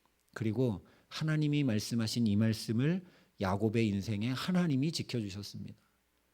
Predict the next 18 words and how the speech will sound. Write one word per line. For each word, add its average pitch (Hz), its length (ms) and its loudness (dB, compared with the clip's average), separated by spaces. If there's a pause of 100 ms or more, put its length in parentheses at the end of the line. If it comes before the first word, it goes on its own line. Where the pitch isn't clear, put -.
(440)
야곱이 110 340 0
숱하게 - 520 -2
넘어지고 107 640 -2 (280)
자기 120 280 -2
욕심대로 123 600 0
배우자를 110 460 2
택하고 104 640 -6 (1040)
그렇게 139 680 0 (1000)
좌충우돌하는 120 1000 0
삶, 104 480 -4 (140)
좌우로 117 440 2
치우치는 143 580 0
삶을 123 280 0
계속 - 380 -8
살아도 110 680 -2 (280)
하나님이 143 720 0
말씀하신 113 640 2
그대로 95 500 -6